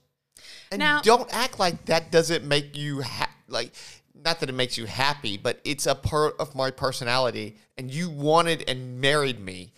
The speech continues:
Speaker 1: and you knew this was part of my personality beforehand. You can't act like a spoiled little bitch and me not say something about it.
Speaker 2: I understand that.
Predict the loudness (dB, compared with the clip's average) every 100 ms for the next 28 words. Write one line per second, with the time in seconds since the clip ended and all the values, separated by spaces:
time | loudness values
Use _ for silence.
0 | _ -10 -6 -4 0 0 0 -2 -4 0
1 | 0 2 -2 0 -2 0 -2 -2 -4 -10
2 | -2 2 2 2 -6 -14 -20 -6 -6 0
3 | 0 0 0 0 -2 -4 -4 -2 -2 0
4 | -2 0 -2 -2 -6 -6 -4 -6 -6 -4
5 | -2 -4 -8 -8 -6 -4 -4 -8 -18 _
6 | _ _ _ _ _ _ _ _ _ _
7 | _ _ -10 -8 -6 -8 -10